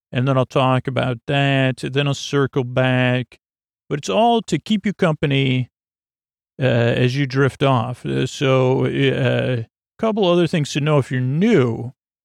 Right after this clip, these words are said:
Uh, a lot of important things to know. New. One thing I would tell you, if you're new or newish, is you could always skip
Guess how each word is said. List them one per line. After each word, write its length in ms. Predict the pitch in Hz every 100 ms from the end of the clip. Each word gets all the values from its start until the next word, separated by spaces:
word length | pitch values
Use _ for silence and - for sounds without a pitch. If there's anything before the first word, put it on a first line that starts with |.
| _ _ _ -
Uh, 200 | 120 120
a 60 | 127
lot 320 | 151 190 180
of 60 | 165
important 360 | 143 170 143
things 240 | 156 139 -
to 80 |
know. 320 | 139 131 120 123
New. 360 | 135 143 123
One 460 | 135 143 151 226 269
thing 160 | 220
I 40 | 165
would 120 | 147
tell 160 | 170 139
you, 220 | 135 131
if 200 | 139 -
you're 80 | 143
new 300 | 143 170 170
or 120 | 131
newish, 640 | 123 143 180 190 117 123
is 220 | 147 131 160
you 80 |
could 140 | 170 240
always 280 | 254 202 -
skip 360 | - - 208